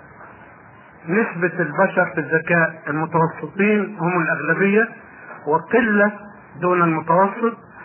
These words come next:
وقلة عبقرية. نفس الشيء موجود في النساء، لكن المسألة ليست الذكاء، المسألة هي المزاج العصبي والعاطفي. خذوا مثل صغير جدًا يحل لنا المسألة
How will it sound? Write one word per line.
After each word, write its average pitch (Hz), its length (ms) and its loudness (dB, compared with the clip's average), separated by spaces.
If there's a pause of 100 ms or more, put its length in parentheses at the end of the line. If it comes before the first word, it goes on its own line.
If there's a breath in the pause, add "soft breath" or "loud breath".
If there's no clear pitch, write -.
(160 loud breath)
وقلة 202 640 2 (400)
عبقرية. 135 480 -4 (460 loud breath)
نفس 220 340 2
الشيء 220 440 2
موجود 185 600 0
في - 40 -2
النساء، 147 440 -4 (640 loud breath)
لكن 247 280 4
المسألة 240 540 4
ليست 240 400 4
الذكاء، 202 580 0 (120)
المسألة 220 600 4
هي 233 180 6
المزاج 214 600 6 (160)
العصبي 202 520 4
والعاطفي. 165 680 2 (600 loud breath)
خذوا 254 320 4
مثل 226 520 4 (380)
صغير 220 320 2
جدًا 185 400 0
يحل 175 380 0
لنا 175 220 2
المسألة 147 560 -4